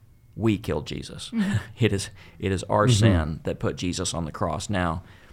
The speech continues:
Speaker 1: the instruments to make that come about were both Jew and Gentile.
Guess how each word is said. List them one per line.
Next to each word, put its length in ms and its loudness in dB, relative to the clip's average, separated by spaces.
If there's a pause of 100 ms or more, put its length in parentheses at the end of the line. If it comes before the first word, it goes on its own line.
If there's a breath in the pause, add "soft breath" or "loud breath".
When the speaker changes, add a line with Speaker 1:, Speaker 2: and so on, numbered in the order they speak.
(220 loud breath)
Speaker 1:
the 200 0
instruments 440 2
to 60 -4
make 180 0
that 220 -2 (340)
come 120 0
about 340 2
were 100 2
both 280 4
Jew 220 4
and 180 2
Gentile. 560 -2